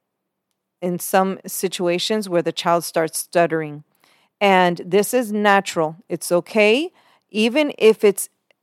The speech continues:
pretty intense, because their brain is working faster than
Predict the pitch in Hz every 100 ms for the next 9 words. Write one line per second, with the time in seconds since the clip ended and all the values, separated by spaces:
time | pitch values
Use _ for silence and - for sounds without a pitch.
0 | _ _ _ - 226 208 196 180 - 190
1 | 202 269 - - 180 - 190 175 170 -
2 | _ _ 185 170 175 196 196 160 160 180
3 | - 170 - 170 160 - 170 160 151 170
4 | 165 156